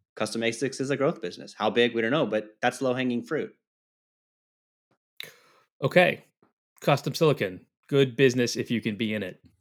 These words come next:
Speaker 1: There
Speaker 2: And
Speaker 1: you
Speaker 2: Me-,
Speaker 1: go.
Speaker 2: MediaTek looks, looks promising here.
Speaker 1: Yep. And we'll see. We'll see where the Open A I saga goes. Maybe next week we have a different update. In fact, next week, though,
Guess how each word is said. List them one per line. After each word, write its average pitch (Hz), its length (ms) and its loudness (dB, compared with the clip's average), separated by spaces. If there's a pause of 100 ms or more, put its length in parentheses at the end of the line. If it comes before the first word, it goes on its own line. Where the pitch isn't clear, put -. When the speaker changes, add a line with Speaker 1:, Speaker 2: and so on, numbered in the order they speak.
(260)
Speaker 1:
There 113 240 2
Speaker 2:
And 120 80 6
Speaker 1:
you 123 80 4
Speaker 2:
Me-, 107 40 0
Speaker 1:
go. 98 300 2 (640)
Speaker 2:
MediaTek 127 480 2
looks, - 360 -2
looks 123 220 -4
promising 101 420 0
here. 92 240 -4 (680)
Speaker 1:
Yep. 120 240 2 (220)
And 127 160 2
we'll 160 100 6
see. 165 460 4
We'll 117 100 -4
see 160 200 2
where 165 120 4
the 156 160 4
Open 156 220 4
A 143 280 6
I 147 40 4
saga 143 380 2
goes. 139 500 4
Maybe 127 340 0
next 127 300 2
week 135 180 0
we 127 120 -2
have 123 260 -2
a 113 80 -6
different 127 320 -4
update. 196 260 -4
In - 80 -6
fact, 151 240 2
next 175 240 2
week, 208 240 0
though, 113 320 2